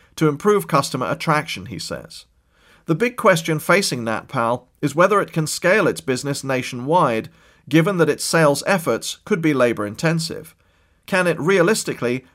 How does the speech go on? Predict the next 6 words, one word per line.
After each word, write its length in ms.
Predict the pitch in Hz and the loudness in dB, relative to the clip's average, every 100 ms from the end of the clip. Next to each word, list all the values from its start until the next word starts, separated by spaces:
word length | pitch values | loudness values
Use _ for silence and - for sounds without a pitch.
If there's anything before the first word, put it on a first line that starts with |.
| - | 0
target 340 | 160 151 147 | 2 4 2
locales 600 | 139 135 165 165 143 139 | 2 0 2 2 2 0
across 420 | - 165 185 160 - | -4 0 0 0 -4
the 100 | 123 | -4
U 220 | 117 170 | -2 0
S? 400 | 143 160 - | -2 -6 -14